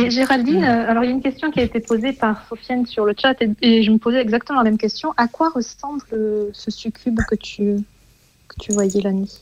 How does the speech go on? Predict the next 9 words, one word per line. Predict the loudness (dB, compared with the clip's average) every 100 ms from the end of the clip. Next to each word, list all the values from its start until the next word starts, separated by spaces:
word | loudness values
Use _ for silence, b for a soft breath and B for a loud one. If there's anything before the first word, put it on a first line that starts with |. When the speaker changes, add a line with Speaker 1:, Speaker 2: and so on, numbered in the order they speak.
| _ _ _ _ -20 _ _ _ _ _ _ _ -2
Speaker 2:
Alors, | 2 2 2 0
c'est, | 2 0
c'est, | -2 -8 -12 -14 -20 -16
cet | -2 0 2
esprit | 0 2 2 2 0 -10
fut-, | 0 0 0 -2 0
euh, | 2 2
succube, | 0 -2 2 0 4
pardon, | 2 4 2